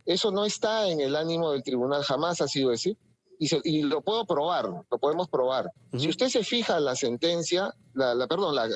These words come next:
Speaker 1: resolución de aclaración tiene fecha veintiuno, veintiuno de noviembre. El veintiuno de noviembre nosotros debatimos eso y lo votamos. Lo que pasa es que obviamente las votaciones son reservadas.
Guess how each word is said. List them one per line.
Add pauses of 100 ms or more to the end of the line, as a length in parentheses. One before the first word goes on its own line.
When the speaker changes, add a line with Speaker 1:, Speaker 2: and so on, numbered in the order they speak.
(100)
Speaker 1:
resolución
de
aclaración (320)
tiene
fecha
veintiuno, (380)
veintiuno
de
noviembre. (680)
El
veintiuno
de
noviembre
nosotros
debatimos
eso (520)
y
lo
votamos. (920)
Lo
que
pasa
es
que
obviamente
las
votaciones
son
reservadas.